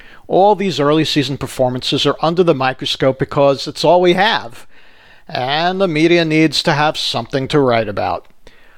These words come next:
Unless a player is doing something to indicate an undisclosed injury or a fringe guy playing himself into more at-bats or innings,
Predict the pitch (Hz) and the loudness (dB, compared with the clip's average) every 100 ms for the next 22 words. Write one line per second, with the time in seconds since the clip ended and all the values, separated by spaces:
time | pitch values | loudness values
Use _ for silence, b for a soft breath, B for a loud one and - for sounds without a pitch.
0 | b - 127 208 - - 151 156 143 - | b -10 -4 -2 -2 0 2 2 0 -2
1 | 139 135 - 135 135 131 131 139 135 - | -4 -2 -2 -2 -4 -6 -4 -4 0 0
2 | 139 120 120 156 147 139 - 139 135 - | 0 -4 -4 -4 -2 -4 -2 0 0 -2
3 | 180 180 147 160 165 143 120 110 - - | 0 0 2 2 4 2 0 -6 -6 -12
4 | - 175 175 151 170 151 147 - 156 156 | -2 0 0 -2 -2 0 -2 -4 -2 -2
5 | 139 - 156 147 143 - 127 139 143 135 | -4 -4 0 -2 -2 -8 -4 0 0 0
6 | - 139 139 131 135 139 139 - | 0 -2 -2 -6 -4 -4 -4 -6